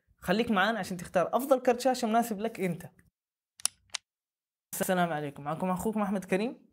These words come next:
وبعد طلب كثير حبيت أسوي هذا الفيديو، ولكن قبل لا نبدأ هذا الفيديو أحب أنوه على شيء جدًا مهم. كروت الشاشة هذه مي موجودة عندي الآن،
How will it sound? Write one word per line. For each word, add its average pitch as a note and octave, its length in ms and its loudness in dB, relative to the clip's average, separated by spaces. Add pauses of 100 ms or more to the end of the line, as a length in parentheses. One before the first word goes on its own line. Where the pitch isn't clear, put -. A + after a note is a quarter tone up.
(260)
وبعد F3 260 0
طلب B3 200 0
كثير A3 280 0
حبيت G#3+ 300 0
أسوي G#3+ 200 2
هذا G3+ 180 2
الفيديو، G3+ 480 -4 (220)
ولكن F3+ 320 0
قبل B3+ 200 2
لا C4 80 0
نبدأ A#3+ 280 2
هذا A3+ 120 2
الفيديو A#3 340 -2
أحب G3+ 240 0
أنوه A3 140 4
على E3 120 0
شيء F#3 160 -4
جدًا F#3+ 340 -2
مهم. G3 380 -2 (400)
كروت A#3+ 280 2
الشاشة G#3+ 500 2
هذه A3+ 160 -2
مي G#3 180 -2
موجودة F#3+ 400 2
عندي F3 180 -2
الآن، F#3+ 300 -2